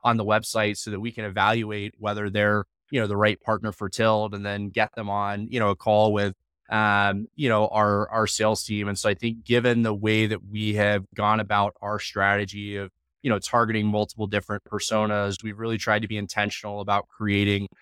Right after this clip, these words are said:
different journeys for each of those different personas to make sure that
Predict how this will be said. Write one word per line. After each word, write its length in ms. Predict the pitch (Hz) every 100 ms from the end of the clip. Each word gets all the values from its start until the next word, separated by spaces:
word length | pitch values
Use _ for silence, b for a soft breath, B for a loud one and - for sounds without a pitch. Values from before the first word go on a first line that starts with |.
| _ _
different 460 | 127 - 117 110 113
journeys 680 | 110 107 107 104 101 98 - b _ -
for 440 | 107 104 101 104
each 220 | - 117 123
of 140 | 107
those 200 | 107 101
different 320 | 113 101 107 -
personas 640 | 104 - 107 104 101 98
to 80 | -
make 180 | 104 101
sure 240 | - 107
that 220 | 104 101